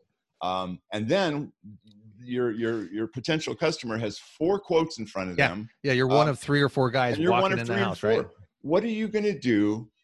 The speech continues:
Speaker 1: to differentiate yourself? What are you gonna do to set yourself apart from those other quotes there? And right now, all you've got to work on is price.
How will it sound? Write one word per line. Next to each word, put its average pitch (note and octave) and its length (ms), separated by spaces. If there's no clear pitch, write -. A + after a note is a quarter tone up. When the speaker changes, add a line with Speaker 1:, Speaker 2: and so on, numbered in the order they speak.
Speaker 1:
to B2 100
differentiate G2+ 800
yourself? D#2 400
What A2 280
are F#3+ 40
you G3+ 180
gonna F#3+ 240
do G#2+ 340
to G2+ 80
set - 380
yourself - 500
apart E2+ 480
from G#2 220
those C3+ 360
other C#3+ 300
quotes C3+ 480
there? C#2+ 280
And - 80
right G#3+ 160
now, A#3+ 160
all E3 120
you've E3 160
got C#3+ 180
to C#3 60
work F3+ 200
on B2+ 120
is F#2 100
price. - 420